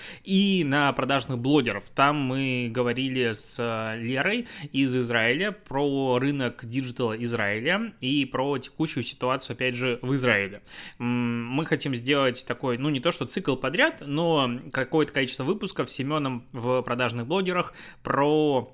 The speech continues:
разные диджитал-рынки, поэтому будем искать людей, опять же, из разных, э, стран, которые могут что-то интересное рассказать. Что-то подобное у меня когда-то давно было в полусладком подкасте, там мы обсуждали,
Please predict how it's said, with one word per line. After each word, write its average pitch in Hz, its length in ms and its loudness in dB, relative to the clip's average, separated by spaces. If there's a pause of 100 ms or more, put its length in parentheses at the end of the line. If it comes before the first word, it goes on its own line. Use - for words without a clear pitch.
(540)
разные 127 420 2
диджитал-рынки, 135 880 0
поэтому 127 420 -2
будем 123 200 -4
искать 113 300 -4
людей, 165 400 -2 (220)
опять 120 280 0
же, 110 280 -6
из 120 140 -2
разных, 110 520 -4
э, 110 180 -2
стран, 160 360 0
которые 120 300 -2
могут 135 260 -2
что-то 127 260 -6
интересное 120 460 -6
рассказать. 120 420 0 (300)
Что-то 156 200 -10
подобное 165 380 2
у 131 40 -2
меня 139 120 -2
когда-то 135 300 -2
давно 135 380 0
было 117 400 0
в 113 320 0
полусладком 127 560 -2
подкасте, 196 540 -2
там 135 260 0
мы 127 440 -2 (260)
обсуждали, 120 880 0